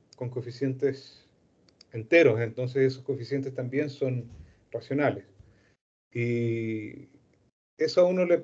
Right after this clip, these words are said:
lo pone en una situación un poco complicada. Si yo tengo un polinomio, ¿cómo sé si es irreducible? Y hay varios criterios. Por ejemplo, ustedes recordarán de sus años, eh, de,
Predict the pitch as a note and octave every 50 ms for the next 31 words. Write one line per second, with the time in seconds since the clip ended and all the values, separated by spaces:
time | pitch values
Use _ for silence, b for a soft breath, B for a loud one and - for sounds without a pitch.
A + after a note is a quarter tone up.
0 | - - - C3+ C3+ C3+ C3 C#3+ D3+ D#3+ D#3+ D#3+ D#3 D#3 D3+ D3+ D3+ D3 C3 -
1 | C3+ C#3+ C#3 - D#3+ D#3+ C#3+ B2+ - D#3 D#3 D3+ - D3 C3 C3 C3 B2 B2+ D#3+
2 | E3 D3+ C#3 C#3 C#3+ b b b b b b b _ - C3+ B2 C#3+ C#3+ D#3 F3
3 | F3 E3 F3+ D#3 C3 - D#3 D3 D3 D#3 E3+ E3 D#3+ D#3+ D#3 - - F3+ F3+ G3
4 | G3 - - - F3+ F3 F3 E3 - - D#3+ C#3+ D3+ C#3+ C#3 C#3+ C#3+ C#3+ C#3 -
5 | - D3+ B2+ - G#2+ G#2+ A#2 C3+ D#3+ F3 F3 D#3+ E3+ F3 G3 F#3+ - - E3+ D#3+
6 | - E3 F3+ E3 C3 B2+ - - C3+ B2+ B2 - - C#3+ C3 - D3 D3 C#3+ C#3+
7 | B B B B B B - A#2 - - C#3+ C#3+ C#3 C#3+ C#3+ B2+ C3+ C3+ B2 B2+
8 | B2+ C3 C#3 D3 D3 D3 C#3 C3+ C3+ - C3 A#2+ C#3 C#3 C#3+ C#3+ C#3+ C#3 C#3 C#3
9 | C3+ C3 B2+ C3 B2+ B2 B2 A#2+ B2 A#2+ A#2+ A#2 A2+ A2+ A2+ A2 A2 A2 - -
10 | A2 A2 - A2+ A2 G#2+ G#2+ G#2